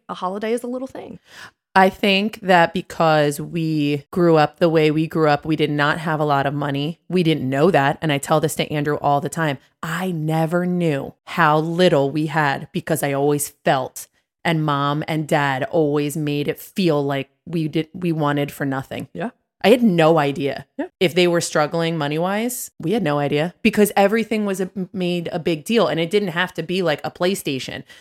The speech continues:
Speaker 2: It was the little things.
Speaker 1: Wait, it never was a
Speaker 2: Yeah,
Speaker 1: PlayStation.
Speaker 2: no, yeah, yeah, it never was.
Speaker 1: <laughs>
Speaker 2: But we, we never knew it, and I think that's the whole point,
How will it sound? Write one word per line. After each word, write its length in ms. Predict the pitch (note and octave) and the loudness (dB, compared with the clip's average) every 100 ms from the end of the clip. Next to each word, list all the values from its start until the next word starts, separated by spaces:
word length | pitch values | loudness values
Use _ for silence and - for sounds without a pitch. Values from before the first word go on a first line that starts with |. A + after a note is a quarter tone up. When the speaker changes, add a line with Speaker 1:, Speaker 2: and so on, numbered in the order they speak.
| - | -6
Speaker 2:
It 160 | - F#3 | 0 0
was 160 | F#3 | 2
the 100 | E3+ | 0
little 380 | E3 E3+ G3 F#3 | 0 2 4 2
things. 480 | - D3+ C#3 C3+ C#3+ | 0 -2 -2 -4 -4
Speaker 1:
Wait, 180 | F#3 - | -4 -4
it 100 | F#3+ | -2
never 260 | F#3+ F3+ E3 | 0 0 0
was 360 | E3 E3 D#3 | 0 -2 -4
a 20 | D#3 | 4
Speaker 2:
Yeah, 280 | A#3 F#3+ F#3 | 8 8 8
Speaker 1:
PlayStation. 80 | G3 | 4
Speaker 2:
no, 300 | G#3 G3+ F3+ | 4 4 4
yeah, 60 | E3+ F3+ E3 | 4 2 4
yeah, 100 | E3 | 2
it 60 | |
never 180 | F3+ F#3 | 2 0
was. 160 | F3+ E3 - - | -2 -4 -10 -20
Speaker 1:
<laughs> 180 | - - | -8 0
Speaker 2:
But 180 | B3+ | 0
we, 340 | A#3+ C#4+ C#4 - | 2 2 2 0
we 160 | A#3+ C4+ | 0 2
never 280 | C#4 C4+ C4+ | 2 2 2
knew 200 | B3 A#3 | 4 4
it, 80 | F3 | 4
and 100 | F3 | 0
I 100 | E3+ | -2
think 260 | G3+ G#3 | -2 -2
that's 340 | G3 F#3 F3+ - | 0 0 0 -2
the 140 | F#3 | -2
whole 280 | E3+ F#3+ E3 | 2 0 0
point, 440 | - F#3+ E3 D#3 | -2 -2 -2 -4